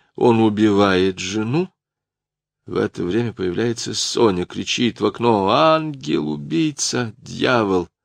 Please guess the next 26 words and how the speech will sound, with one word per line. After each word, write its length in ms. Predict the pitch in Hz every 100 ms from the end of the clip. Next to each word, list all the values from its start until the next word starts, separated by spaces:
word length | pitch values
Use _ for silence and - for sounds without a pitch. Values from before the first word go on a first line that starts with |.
| _ _ _ _ _ _ -
Она 180 | 85
не 120 | 87 85
смогла 520 | - 90 90 113 110
выдать 400 | 110 120 123 120
отца. 480 | 117 - 156 117 - _ _
Он 480 | - 95 92 90 90
настигает 800 | 92 - - - - 110 90 -
её 120 | 90
в 60 | -
прихожей, 500 | 104 - 107 87 90
наносит 480 | 95 104 95 - -
удары, 600 | 92 113 110 92 90 92
озверев, 760 | 92 82 101 110 120 92 -
опьянев 600 | 101 - 117 120 110 -
от 140 | 101
крови, 400 | - 127 117 104
срывает 680 | 90 - 120 123 123 104 -
алую 400 | 123 113 107 101
ленту, 400 | 120 127 107 92
хочет 460 | - - 120 - 120
уйти, 340 | 104 - 139
и 40 |
вдруг 420 | 101 101 156 123 -
с 140 | -
протяжным 800 | - 139 - 160 151 127 123 110
скрипом 600 | - 135 151 - 120